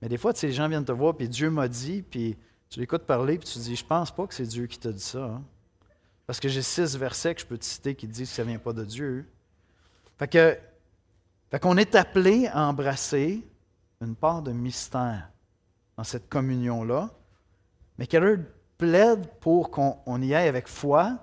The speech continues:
puis en même temps qu'on cherche un mysticisme intelligent. Je trouvais ça vraiment <laughs> bien formulé comme, comme idée. La prière repose, je suis au bas de la page deux, sur la relation avec Dieu comme Père. Elle n'est pas un rituel, mais une communion véritable.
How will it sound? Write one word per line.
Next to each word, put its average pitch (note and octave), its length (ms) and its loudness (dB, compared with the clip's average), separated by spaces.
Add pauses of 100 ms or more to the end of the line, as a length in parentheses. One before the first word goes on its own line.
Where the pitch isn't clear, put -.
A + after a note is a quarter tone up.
(520)
puis - 80 -10
en B2 60 -4
même B2+ 140 -2
temps E3+ 160 -6
qu'on B2+ 180 -6
cherche - 480 -6
un A#2+ 100 -6
mysticisme C3+ 760 -6 (120)
intelligent. C3+ 640 -4 (420)
Je - 60 -18
trouvais C3 180 -4
ça D#3+ 140 2
vraiment F3+ 680 0 (140)
<laughs> C#3+ 100 -4
bien F#3 160 0
formulé D#3 640 0
comme, C#3+ 280 -2 (340)
comme D#3 240 2
idée. C#3 440 -2 (380)
La D3+ 140 4
prière G#3+ 520 4
repose, F3+ 360 4
je - 60 -4
suis - 60 -2
au C#3+ 60 2
bas E3 160 8
de E3 60 2
la D3+ 80 2
page C#3 260 2
deux, E3+ 140 2
sur D#3+ 200 0
la B2+ 140 2
relation F3+ 560 4
avec C3 240 0
Dieu C3 300 -2
comme C3 260 -4
Père. B2 460 -6 (640)
Elle C#3 180 2
n'est D#3 120 2
pas A3 220 4
un E3+ 100 4
rituel, F3 680 2
mais D#3+ 160 2
une D3 220 0
communion F#3 560 2
véritable. C3+ 720 0